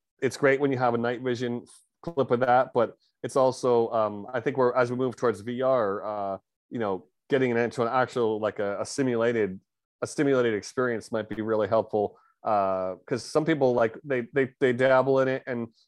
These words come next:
everything's so convenient now, uh, that it is also easy to drop off. So if you don't have the instant results, um, it, it, you know, it does take dedication. And I tell my groups, uh,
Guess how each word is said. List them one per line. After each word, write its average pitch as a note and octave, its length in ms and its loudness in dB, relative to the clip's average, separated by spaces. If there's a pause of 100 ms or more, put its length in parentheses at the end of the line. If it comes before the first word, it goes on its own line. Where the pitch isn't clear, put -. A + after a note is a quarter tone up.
(140)
everything's D3 340 4
so D3 200 4
convenient C3 500 -2
now, A2+ 380 2 (460)
uh, A#2 200 4
that A#2 160 0
it A#2 100 -2
is C3 160 -2
also C3 280 0
easy A#2 220 -6
to G2+ 100 -4
drop G2+ 340 0
off. A#2 260 4
So G#2 200 -2
if G2+ 80 -8
you B2+ 80 -4
don't B2 160 -2
have A2+ 200 0
the A2+ 120 -4
instant A2+ 420 -6
results, G#2+ 540 2 (320)
um, G2+ 440 -2 (300)
it, D3+ 120 0
it, D#3+ 160 -2
you D#3+ 80 0
know, C#3+ 80 4
it C3 60 0
does D3+ 200 4
take D3 240 0
dedication. C#3 560 0
And B2 120 -4
I B2 60 0
tell B2 240 0
my A#2 140 -2
groups, A2+ 420 -6
uh, G#2+ 180 4